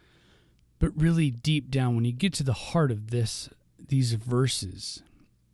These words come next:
it's really asking the question, is Christ at the center of your relationships?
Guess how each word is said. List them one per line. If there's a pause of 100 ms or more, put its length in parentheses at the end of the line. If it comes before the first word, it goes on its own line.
(280)
it's
really
asking
the
question, (180)
is
Christ
at
the
center
of
your
relationships?